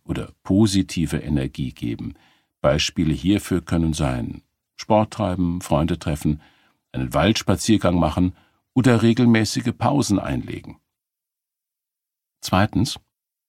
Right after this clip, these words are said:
notieren Sie sich die Dinge, von denen Sie wissen, dass sie Ihnen Energie rauben.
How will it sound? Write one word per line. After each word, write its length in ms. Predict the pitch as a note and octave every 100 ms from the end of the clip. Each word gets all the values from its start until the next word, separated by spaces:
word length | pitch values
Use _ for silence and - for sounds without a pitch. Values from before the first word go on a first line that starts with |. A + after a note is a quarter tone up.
| _ -
notieren 560 | F2+ - D#3 E3 D3
Sie 140 | G#2+ G#2
sich 280 | F#2 -
die 240 | - F2 E2+
Dinge, 320 | G#2 A#2 B2+
von 260 | - G2+ F2+
denen 260 | F2+ F#2
Sie 220 | D#2+ E2+
wissen, 340 | D#2+ - A2+ G2
dass 200 | F#2 -
sie 120 | A2
Ihnen 320 | - F#2+ F#2+
Energie 600 | - G2 F2 E2+ F#2+ F#2
rauben. 600 | E2+ E2+ F#2+ F#2+ - -